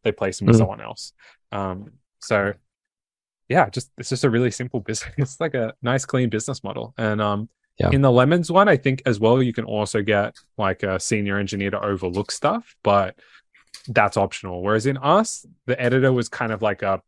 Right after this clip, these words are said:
Speaker 1: a bonus. It was like a writer, but,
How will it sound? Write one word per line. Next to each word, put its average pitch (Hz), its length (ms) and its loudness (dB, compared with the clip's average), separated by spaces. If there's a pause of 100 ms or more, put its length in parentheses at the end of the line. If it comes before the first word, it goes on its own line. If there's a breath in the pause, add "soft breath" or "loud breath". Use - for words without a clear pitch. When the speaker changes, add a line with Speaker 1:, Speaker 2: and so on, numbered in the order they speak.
(120)
Speaker 1:
a 127 100 -4
bonus. 95 680 -6
It 139 40 -8
was 107 120 -4
like 107 100 0
a 107 60 -4
writer, 135 420 4
but, 107 540 0